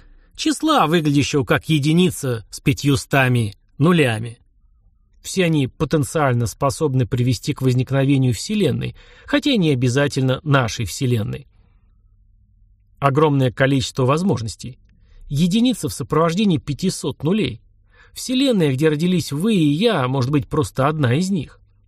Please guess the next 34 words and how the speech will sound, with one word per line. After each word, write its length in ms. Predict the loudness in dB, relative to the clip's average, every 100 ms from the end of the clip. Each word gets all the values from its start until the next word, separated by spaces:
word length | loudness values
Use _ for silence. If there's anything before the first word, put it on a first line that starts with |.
| -6
Или 220 | -2 0
множество 480 | 2 2 2 0 -2
могло 320 | 0 2 0
быть 200 | -2 -2
нашими. 500 | -2 -2 -8 -10 -14 _ _ _ -2
Никто 300 | 0 2 0
до 100 | 0
сих 220 | -2 -6
пор 180 | -2 0
не 100 | 0
знает. 320 | 0 -4 -6 -16 _ _ _ -20 -12
Вполне 380 | 0 2 2 2
может 200 | 2 0
быть 200 | 0 2
даже, 260 | 0 0
что 160 | -2 -2
эти 140 | 0
возможности 640 | 0 0 2 0 0 -2 -6
все 200 | -6 -6
существуют 640 | -4 -6 -6 -2 -2 -2
на 60 | -2
каком-то 380 | 0 0 0 0
этапе, 480 | 0 -2 -4 -10 -12 -20 -18 -4
внутри 380 | 0 2 0 0
пузырей, 500 | 0 0 0 0 -4
созданных 520 | -4 -2 0 -2 0
вечной 380 | 0 0 -2 -4
инфляцией, 580 | -2 -2 -2 -4 -8
о 20 | -4
которой 240 | -2 0
вы 120 | 2
только 220 | 0 -4
что 200 | -6 -6
слышали, 580 | -6 -4 -4 -4 -8 -10